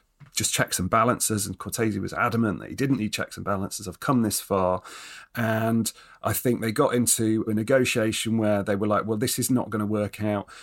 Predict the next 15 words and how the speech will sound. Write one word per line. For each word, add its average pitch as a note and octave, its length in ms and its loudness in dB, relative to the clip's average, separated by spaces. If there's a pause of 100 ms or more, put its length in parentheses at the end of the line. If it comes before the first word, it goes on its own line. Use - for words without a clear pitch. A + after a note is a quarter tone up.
So G#2 520 2 (220)
they G2 80 -6
offered G#2 300 -6
him G2 120 -4
something - 560 -4
like F#2 440 -8
twenty G#2 400 -4
million A2 460 0
pounds D3 680 -2
as G#2 80 -4
a G2 40 -6
severance - 580 0
deal D#3 300 2 (220)
to A2+ 120 0
acknowledge A#2 600 2